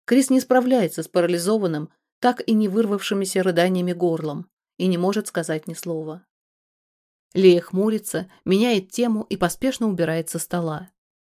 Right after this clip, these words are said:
Крис долго смотрит на своё отражение в чашке с чаем, а потом идёт наверх. Сегодня ночью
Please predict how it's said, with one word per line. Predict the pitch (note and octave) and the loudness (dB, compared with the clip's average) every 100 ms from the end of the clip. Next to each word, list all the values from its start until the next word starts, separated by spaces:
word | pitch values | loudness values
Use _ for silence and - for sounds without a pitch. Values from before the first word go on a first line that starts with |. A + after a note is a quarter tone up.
| _ - | _ -4
Крис | A#3 B3+ - | 0 0 2
долго | A3 B3 F3+ | 4 4 2
смотрит | E3+ F#3 F3 E3 D#3 | -2 0 2 0 -2
на | E3+ | -2
своё | E3+ F3 | 0 0
отражение | E3+ F3+ F3 F3+ E3+ D#3+ | 0 0 0 0 -2 -4
в | |
чашке | - F3 D#3+ E3 | -2 -4 -2 -10
с | |
чаем, | - - A3+ G#3 G3+ _ - | -8 -4 -2 -2 -8 _ -8
а | - | -2
потом | F3 C4 A#3 | -2 0 -2
идёт | E3 F3 F#3 | -2 -4 -4
наверх. | E3+ D#3+ D#3 - _ _ _ _ - | -8 -6 -10 -12 _ _ _ _ -6
Сегодня | - F3+ B3 A#3 | -2 2 2 2
ночью | A3 A3 A3 - F#3 | 0 0 -4 -6 -8